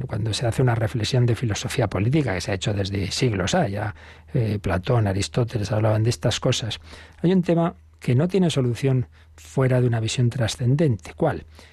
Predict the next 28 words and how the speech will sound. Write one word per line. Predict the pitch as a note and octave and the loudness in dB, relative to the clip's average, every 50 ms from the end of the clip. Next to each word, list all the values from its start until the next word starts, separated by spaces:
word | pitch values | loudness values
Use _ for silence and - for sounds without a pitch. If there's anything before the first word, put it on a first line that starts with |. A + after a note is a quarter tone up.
| - - - - | -20 -20 -20 -6
¿Cómo | - G3+ A3 A#3+ A#3 A3 G#3+ - - | -2 0 2 2 2 0 0 0 0
una | F#3+ G3+ G#3 F#3+ D#3+ C#3 | 0 2 2 2 0 0
sociedad, | - - E3 D#3 - C#3+ C3 B2 A#2+ B2 B2 - - D3 | 0 0 -2 0 2 0 2 2 2 0 -2 -2 -4 -4
un-, | C#3+ B2+ A#2 A#2+ A#2+ | -4 -4 -4 -4 -6
una | A#2+ G#2 G2 | -6 -4 -4
nación | F2 E2 - - - D3 C#3+ C#3+ C3+ C3 C3 C3+ C#3 C#3 B2 A#2 | -4 -4 -4 -2 0 0 2 2 2 2 0 0 -2 -4 -8 -10
o | G2+ F2+ - | -12 -10 -8
sociedades | - G2+ - - A2 G#2+ G#2+ A2 G2+ - | -8 -8 -6 -6 -4 -4 -2 -4 -2 -2
más | A#2 A#2 - | -2 -2 0
pequeñas | - C3+ B2+ C3 A#2+ A#2+ A#2+ A#2+ - - - - - - - - | 0 -2 0 2 2 2 2 0 -4 -8 -16 -20 -20 -18 -8 -2
pueden | - G#3 G3 F3 D3 C#3 | 0 2 4 2 2 2
conjugar | - F#3+ G3+ F#3+ F3+ - D#3+ D3+ D#3 D3+ D3+ - | 2 2 0 0 0 -2 -2 0 0 0 0 0
la | - C#3 C3+ D3 F3 G3 | 0 2 2 4 4 4
unidad | G#3 G3+ F3+ D#3 C#3+ C#3 C3+ D#3 D#3 C#3+ - - - | 4 4 4 2 2 0 0 -2 -2 -2 -4 -10 -6
y | - C#3+ C3+ | -2 0 0
la | C3 C#3+ C#3+ - - - - - | 2 0 0 -2 -6 -14 -20 -8
pluralidad? | - - C#3 C3 B2 A#2 G#2+ - F2 F2+ D#2+ D2+ - - - - - - - - - - - - | -2 2 2 2 2 2 0 -2 -4 -4 -4 -6 -6 -8 -10 -12 -14 -20 -20 -20 -20 -18 -14 -2
Porque | - D3+ C#3 | 2 2 2
si | - A3+ | 4 4
una | B3 C4 A3+ | 4 4 4
sociedad | D#3+ E3 D3 C3+ C#3+ C3+ | 2 2 2 2 2 2
no | C3+ B2+ | 2 2
tiene | - D3+ C3+ C3 | 2 2 2 2
nada | A#2+ A#2+ D3+ F3+ F#3 E3+ | 2 4 4 4 4 2
en | C#3+ B2 | 2 0
común, | - A2+ A2+ G#2 G2+ | 0 -2 -2 -4 -4
cada | G#2 - A2+ A#2 A#2+ | -4 -4 -2 0 2
uno, | C3+ D3+ D#3+ D#3+ D#3 C#3+ C#3+ | 2 4 4 4 2 0 -2